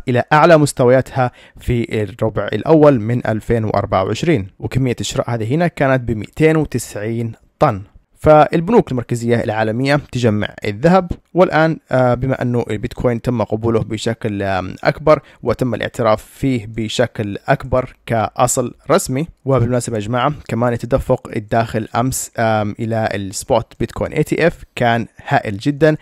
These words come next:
ما يقارب، آه، خمسمية مليون دولار أموال دخلت إلى سبوت بيتكوين اي تي اف.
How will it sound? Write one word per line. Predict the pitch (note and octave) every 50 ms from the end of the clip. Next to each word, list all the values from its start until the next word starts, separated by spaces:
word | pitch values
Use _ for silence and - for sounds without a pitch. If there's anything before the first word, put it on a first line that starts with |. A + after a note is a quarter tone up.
| - - - _ -
ما | C3+ C3+
يقارب، | B2+ - - A#2+ A#2 A#2 A#2 A2 -
آه، | - A2+ A2+ A2+ G#2+
خمسمية | - - - G#2 - - - A2 G2+ G#2 - -
مليون | G#2 G#2 G#2 F#2+ F#2 F#2+ G2 F#2+ F#2+ F#2 - - -
دولار | F2+ F#2 G2 B2 D#3 E3 D#3+ D#3 - _ - B2+
أموال | A#2 A2+ A2+ A#2+ B2 A2+ G#2 G2+
دخلت | G#2 A#2 A2+ - - G2+ G#2 G#2 - - - -
إلى | G2+ G2 G2+ G2+ - - - - _ _
سبوت | - - - - - A2 F#2+ - _ _ -
بيتكوين | - G#2 _ - - A2 G2+ G2
اي | - - G#2
تي | - - E3 E3
اف. | C3 - -